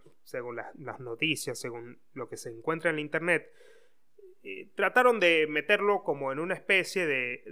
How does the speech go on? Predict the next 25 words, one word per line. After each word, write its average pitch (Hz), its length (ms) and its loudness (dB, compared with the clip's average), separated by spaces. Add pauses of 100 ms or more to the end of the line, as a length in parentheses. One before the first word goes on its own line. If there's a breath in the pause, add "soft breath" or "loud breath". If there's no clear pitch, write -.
o 139 60 -8
sea, 170 160 4
le 151 100 -2
hicieron 196 320 -2
cláusulas, 202 840 2 (320)
eh, 123 340 -12
con 131 160 -12
las, - 100 -16 (140)
en 127 140 -14
las 117 100 -14
cuales, 175 400 0 (680 soft breath)
eh, - 480 -12 (260)
él 180 340 -6 (320)
por 160 220 2
no 190 640 0 (420)
leer 160 400 6
muy 170 220 4
bien, 127 240 6
porque 139 540 -2 (120)
yo 170 560 -2
considero 156 460 0
lo 127 80 0
siguiente, 117 480 -8
cuando 127 320 -6
tú, 208 340 -2